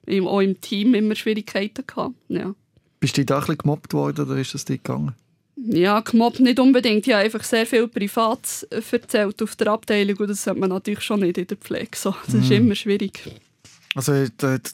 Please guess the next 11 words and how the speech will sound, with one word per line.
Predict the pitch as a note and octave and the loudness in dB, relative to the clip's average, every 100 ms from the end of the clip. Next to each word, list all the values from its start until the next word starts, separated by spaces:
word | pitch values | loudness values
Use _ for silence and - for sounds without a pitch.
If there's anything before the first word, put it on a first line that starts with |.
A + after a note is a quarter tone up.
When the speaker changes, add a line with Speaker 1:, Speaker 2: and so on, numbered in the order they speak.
| - | 0
Speaker 2:
nähere | C#3 C#3+ D3 | 2 2 0
Distanz | C#3 - C#3 D3 - | -2 0 0 -2 -4
ist | C#3+ | -6
ein | - | -4
bisschen | |
das | D3 | -6
Problem | D3+ A#3 | -2 2
Speaker 1:
Genau, | G3+ G3 | 4 4
Speaker 2:
gewesen. | F#3+ - | 2 0
Speaker 1:
genau, | F3+ E3+ | 0 -2
richtig. | F3+ - - - | -6 -10 -16 -20